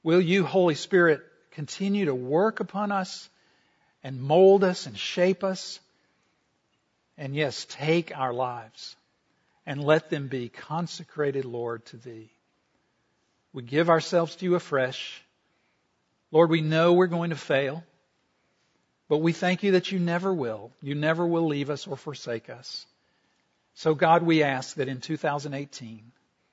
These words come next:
you'll order our loves and that Jesus will be at the very top.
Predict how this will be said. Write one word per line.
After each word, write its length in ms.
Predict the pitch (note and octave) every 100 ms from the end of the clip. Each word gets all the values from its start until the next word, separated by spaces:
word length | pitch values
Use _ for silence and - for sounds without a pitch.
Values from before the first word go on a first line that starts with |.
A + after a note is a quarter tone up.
| _ _ _ _ _ _ _ -
you'll 280 | D3+ D3+ -
order 460 | F#3 F#3 F#3 F#3 -
our 240 | D#3 D3+
loves 640 | C#3 A2+ G#2 A2+ - - - _ _ _ _ _ _ _ _ _ _ _ -
and 180 | C3+
that 180 | C3+ C3
Jesus 580 | B2 D3 F3+ E3 D#3 -
will 120 | E3
be 440 | C3+ B2+ A2+ A2+ A#2+ _ _ _ _ _ _ _ _ -
at 140 | C3+
the 100 | C#3+
very 320 | A#2+ C3 B2
top. 320 | A#2+ A2+ A2